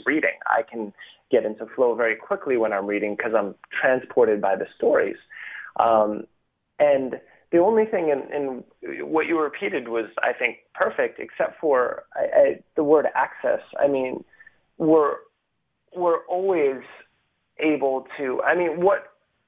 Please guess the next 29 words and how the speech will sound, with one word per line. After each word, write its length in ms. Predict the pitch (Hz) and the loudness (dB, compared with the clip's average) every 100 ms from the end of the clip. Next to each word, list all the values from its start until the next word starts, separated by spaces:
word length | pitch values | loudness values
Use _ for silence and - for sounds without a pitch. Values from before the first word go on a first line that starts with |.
| _ | _
our 240 | - 185 208 | -2 0 0
reality 580 | 180 156 156 156 131 123 | -4 -2 -2 -2 -4 -6
is 100 | 113 | -8
defined 580 | 123 - 139 131 120 113 | -14 -6 -2 0 0 0
by 180 | 110 110 | 2 2
our 100 | 107 | 2
neurological 680 | 110 110 107 104 - - | 2 4 4 2 -2 -6
patternings. 480 | 95 - 104 98 - _ - - - - - _ | -2 0 0 -2 -10 _ -20 -20 -20 -18 -20 _
We 640 | 147 135 147 156 156 147 - | -8 -2 2 4 2 -2 -2
ex-, 340 | 151 - - - | -2 -2 -4 -8
we 120 | - 165 | 0 2
have 120 | 160 | 2
experiences 880 | 156 - - 208 220 180 - 131 117 - | -4 -12 -6 -4 -2 -4 -2 -2 -2 -2
and 200 | 143 135 | -2 0
we 120 | 127 - | -4 -4
solidify 680 | - 143 165 185 - 131 120 | -4 2 2 0 0 2 2
those 160 | 117 110 | 0 -6
experiences. 760 | 113 - 123 110 107 - 110 - | -10 -8 -4 -4 -4 -4 -6 -2
And 100 | 123 | -2
the 60 | 123 | 0
more 280 | 127 135 143 | 2 2 2
we, 140 | 143 131 - _ - | -2 -6 -16 _ -12
you 80 | 135 | -2
know, 200 | 117 110 | -2 -2
this 100 | 117 - | -4 0
phrase 240 | 151 139 | 2 2
in 80 | 131 | 0
neuroscience 540 | 123 127 131 113 110 | 0 0 0 -2 -2
is 100 | 110 | -10